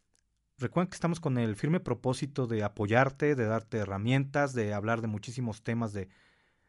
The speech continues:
de actualidad que te pueden ayudar. Siempre he dicho que con que una persona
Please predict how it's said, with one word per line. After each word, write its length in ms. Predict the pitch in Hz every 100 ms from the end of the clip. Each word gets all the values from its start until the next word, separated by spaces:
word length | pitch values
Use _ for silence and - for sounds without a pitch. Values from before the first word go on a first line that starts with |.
| _ -
de 80 | 104
actualidad 800 | - 107 101 101 117 143 160 - _ _
que 100 | -
te 80 | -
pueden 240 | 120 117
ayudar. 560 | 107 98 107 127 151 - _ _ _ _ _ _ _ _ _ _ _ -
Siempre 300 | 156 139 151
he 20 |
dicho 240 | 151 151 143
que 120 | -
con 120 | 127
que 120 | -
una 260 | 147 185 190
persona 680 | 143 135 147 147 131 101